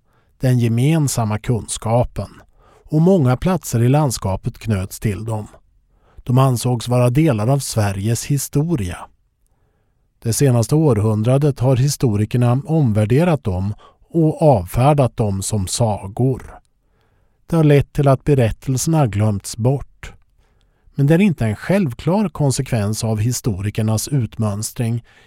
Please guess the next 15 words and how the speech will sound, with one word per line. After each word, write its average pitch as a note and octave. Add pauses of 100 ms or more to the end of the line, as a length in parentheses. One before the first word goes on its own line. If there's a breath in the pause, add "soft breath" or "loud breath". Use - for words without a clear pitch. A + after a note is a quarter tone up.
(120)
Ingen C3
har B2
på F3
länge D3+
trott D3
att C#3
Odysseus, C3+
Theseus C3+
eller B2+
Romulus D3+
och D3+
Remus E3
funnits A#2
i B2
verkligheten. A2